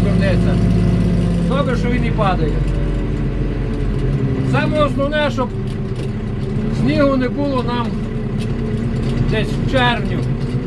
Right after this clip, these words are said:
А зараз це благодать, це навіть радість якась. Минула зима була така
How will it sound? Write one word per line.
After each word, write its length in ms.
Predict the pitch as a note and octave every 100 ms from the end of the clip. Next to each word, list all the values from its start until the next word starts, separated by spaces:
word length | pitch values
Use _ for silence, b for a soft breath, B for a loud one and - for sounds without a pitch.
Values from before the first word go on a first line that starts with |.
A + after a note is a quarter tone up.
| - - - C3 C3 C3 C3 C3+ C3 C3 - B2+ - -
А 120 | -
зараз 480 | C4 C#4 D4+ D4 C#4 - - - - - - - - - - - - - - - - -
це 140 | A#3 A#3+ A3+
благодать, 580 | A3 G3+ G#3 A#3 A3 -
це 120 | A3 A#3
навіть 280 | A#3+ A#3
радість 500 | G#3 A#3+ A#3 G3+ -
якась. 320 | F#3+ - - - - - - - -
Минула 360 | A#3+ C#4 C4+ A3+
зима 280 | B3 C4+ C4 B3+
була 160 | B3 A#3+
така 280 | A#3+ A#3+